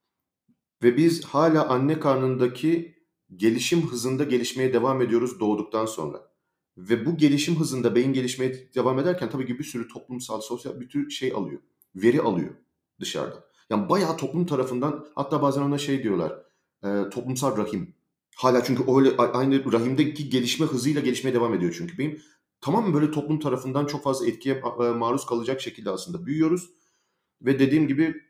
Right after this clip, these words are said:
tek başımıza hayatta kalma ihtimalimiz falan yok. Biz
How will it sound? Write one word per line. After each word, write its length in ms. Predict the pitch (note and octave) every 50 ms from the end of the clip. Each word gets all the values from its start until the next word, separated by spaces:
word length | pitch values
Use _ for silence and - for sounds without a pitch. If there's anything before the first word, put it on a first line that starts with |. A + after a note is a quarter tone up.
| _ _ _
tek 180 | - A#2 - A2
başımıza 300 | G#2+ - A2+ A#2 A2+ A2
hayatta 280 | A#2+ A#2 A#2 B2 A#2+
kalma 240 | A#2+ A#2 A2+ A#2 A2
ihtimalimiz 460 | G#2+ G#2 - A#2 A2+ A#2 A2+ A#2 A#2
falan 220 | - - A2+ A2+ A2
yok. 220 | A#2 A#2+ G2+ F2+
Biz 160 | A#2 B2 G#2